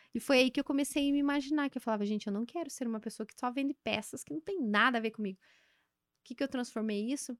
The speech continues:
Transformei isso num gás, então, pra se eu já tava estruturada, como que eu poderia colocar pessoas pra trabalhar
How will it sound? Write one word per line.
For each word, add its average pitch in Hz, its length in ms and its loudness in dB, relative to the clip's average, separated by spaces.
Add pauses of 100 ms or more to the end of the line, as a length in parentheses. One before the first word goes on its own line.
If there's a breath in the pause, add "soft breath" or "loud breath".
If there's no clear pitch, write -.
(140)
Transformei 214 680 -2
isso 220 200 -4
num 254 240 2
gás, 226 520 6
então, 247 540 0 (480)
pra 233 180 6
se - 160 0
eu 214 40 2
já 220 120 0
tava 269 220 4
estruturada, 262 800 2
como 247 260 -2
que 285 80 -2
eu 254 40 -2
poderia 214 340 0
colocar 220 400 0
pessoas 285 320 -6
pra 233 160 -4
trabalhar 202 600 -2